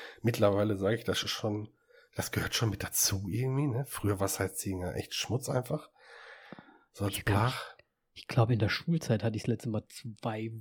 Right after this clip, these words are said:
Speaker 2: Wochen Urlaub. Ich
Speaker 1: Ja.
Speaker 2: hatte, ich hab halt einfach keine <laughs> zwei Wochen mehr so am Stück. Das hab, hab ich
Speaker 1: Ja,
Speaker 2: nicht.
Speaker 1: ja, jetzt bist du natürlich selbstständig, ne? Also ich als Blach, ich hatte das Glück, dass ich öfter, also wir sind zweimal im Jahr nach,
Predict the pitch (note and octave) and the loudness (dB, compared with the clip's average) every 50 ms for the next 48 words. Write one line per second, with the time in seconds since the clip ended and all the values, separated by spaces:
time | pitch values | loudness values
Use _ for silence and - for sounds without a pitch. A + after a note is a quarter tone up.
0 | - - A#2+ - - - A2+ A#2+ - _ - F3 D3+ D#3 C#3+ G2+ G#2 G#2+ G#2 - | 0 0 0 0 0 -4 -4 -4 -4 _ 2 4 6 6 6 4 0 -4 -6 -6
1 | - - - _ _ _ _ _ _ _ _ _ _ - G#2+ G2 F#2+ G2 G2+ - | -6 -10 -16 _ _ _ _ _ _ _ _ _ _ 4 6 6 8 6 4 0
2 | - _ _ _ _ _ - - - - - - - - - - - - - - | -8 _ _ _ _ _ -6 -4 -4 -4 -4 -10 -16 -18 -20 -18 -10 -6 0 0
3 | - - E3+ D#3+ - - A#2+ G#2 - G#2+ F#2+ - - - A2 G2+ G#2+ A2 - - | 2 4 4 2 2 2 -2 0 0 0 -2 -2 4 4 4 6 6 4 6 8
4 | C3+ C#3+ - F#3+ - D3+ E3 A#2 - - D3+ B2+ A#2 A2+ A2+ - - - D3 C3 | 8 10 10 10 12 12 8 8 10 8 8 10 10 8 8 6 4 8 10 12
5 | C#3+ D#3 - F#3 - C3+ - D3 - - - D3 C3 - - B2+ A2+ - _ _ | 12 12 10 10 8 8 6 4 0 4 4 4 4 4 2 0 -2 -2 _ _
6 | _ _ _ _ - - C#3 - - - - - - D4 - - G#2 - - - | _ _ _ _ -12 -8 -8 -6 2 6 6 8 8 6 6 4 0 -2 -2 -4
7 | - - - - - A2+ D3 - - - E3 - - E3 E3 D#3+ E3 E3+ E3 D#3+ | -4 -2 -2 -2 -2 -2 -2 -2 0 -2 0 4 10 10 10 10 10 8 6 8
8 | E3 D#3+ D#3 - - B2 G#2 F#2 F#2 G#2+ A#2+ B2 A2 G#2+ A2+ G2+ A2 G#2+ B2 A#2+ | 8 8 6 6 2 2 2 2 2 2 4 4 6 6 4 4 4 4 4 4
9 | B2 A#2 - - - F#2+ A#2 C3+ D3 D#3+ - - C#3+ C#3 - - C#3 C3+ - - | 4 2 2 2 4 6 8 8 6 4 2 0 -2 -2 0 -2 -2 -2 -2 -6
10 | C#3+ C#3 - D3 C3+ C3+ C3+ C3 - - A2+ D#3 - - - F#2 E2+ D2+ D2 F#2 | -8 0 0 0 2 2 0 -2 -2 0 0 0 2 2 2 2 2 2 0 0
11 | G2 G2 G2 G2+ G2+ G#2 A2+ G#2+ - - - A2 G#2+ G#2 G#2 G#2 - - C2+ E2+ | -2 -2 -6 -8 -6 -4 -4 -4 -4 0 0 2 4 4 4 2 0 -2 -4 -2
12 | G#2 F#2+ A2 A2 G#2 G#2 G#2 G#2 G2 F#2 F2+ - F2 E2+ | -2 0 0 0 2 4 4 4 4 2 -2 -4 -6 -6